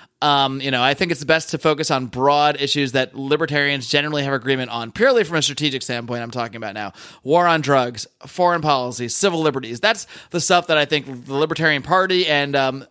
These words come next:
politically active libertarians should be broadly discussing for the most part. Um,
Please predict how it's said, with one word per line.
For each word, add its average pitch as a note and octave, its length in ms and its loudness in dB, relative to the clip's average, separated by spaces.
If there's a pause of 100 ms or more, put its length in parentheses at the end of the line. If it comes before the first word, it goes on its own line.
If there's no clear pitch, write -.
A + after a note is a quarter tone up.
politically G3 360 0
active E3 300 -2
libertarians C#3+ 500 0
should D3 200 -2
be C3 280 -2 (320)
broadly D#3 420 2
discussing B2 500 -2
for B2 100 -6
the A#2+ 80 -4
most G#2 220 -8
part. E2+ 260 -8 (500)
Um, D3 300 2